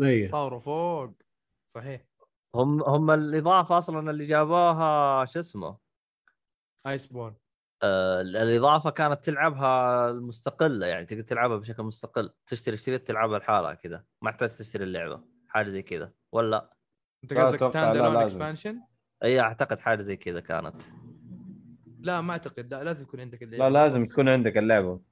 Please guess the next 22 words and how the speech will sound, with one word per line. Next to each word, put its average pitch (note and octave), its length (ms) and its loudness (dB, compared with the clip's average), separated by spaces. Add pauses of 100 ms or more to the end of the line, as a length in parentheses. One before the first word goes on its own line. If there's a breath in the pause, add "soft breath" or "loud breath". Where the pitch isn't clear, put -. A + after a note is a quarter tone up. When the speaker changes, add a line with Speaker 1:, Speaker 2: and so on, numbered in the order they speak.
Speaker 4:
لازم. G#2 260 2
Speaker 2:
ثم G#3 180 -2
طريق-، G3 380 0
طريقة G#3 400 -2
كابكوم G#3+ 360 -4
في D3 140 -10
الدي C#3+ 280 -8
ال D3 100 -8
سيز E3+ 300 -12
أصلًا E3+ 320 -10
زي E3 340 -4
ستريت D3 320 -10
فايتر D3 460 -6
ود-، B2+ 360 -10
ديفل C3 400 -10
ماي C3 160 -10
كراي C3 280 -10
كذا، B2+ 380 -12 (960)
ما F3 260 -4
تقدر D3 280 -6
تلعبها B2 380 -10
لحالها. A#2 440 -12